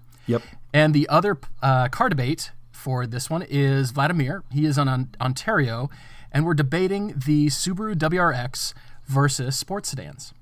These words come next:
Speaker 1: Yeah, yeah, the new one, which is, that's kind of an interesting discussion. He's got some interesting new sports sedans he wants to talk about in relation to the W R X. We're looking forward to that.
Speaker 2: Yeah.
Speaker 1: But first, we're gonna get back to a discussion we started about two weeks ago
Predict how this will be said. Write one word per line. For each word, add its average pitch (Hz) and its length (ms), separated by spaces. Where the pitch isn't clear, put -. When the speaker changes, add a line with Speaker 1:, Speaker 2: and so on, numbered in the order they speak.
Speaker 1:
Yeah, 127 120
yeah, 131 160
the 92 120
new 123 200
one, 90 160
which 104 160
is, 127 100
that's 170 260
kind 214 160
of 185 80
an 160 60
interesting 147 400
discussion. 123 400
He's 113 140
got 135 180
some 117 140
interesting 135 480
new 147 260
sports 139 380
sedans 113 260
he 110 60
wants 110 140
to - 60
talk 110 220
about 107 220
in 101 80
relation 117 420
to - 100
the 107 100
W 101 260
R 101 40
X. - 160
We're 107 80
looking 104 220
forward 98 280
to - 80
that. 98 300
Speaker 2:
Yeah. 156 140
Speaker 1:
But 156 140
first, 185 400
we're 143 80
gonna 160 160
get 131 180
back 143 280
to 147 120
a 135 60
discussion 117 440
we 107 120
started 101 320
about 101 260
two - 140
weeks 104 200
ago 95 240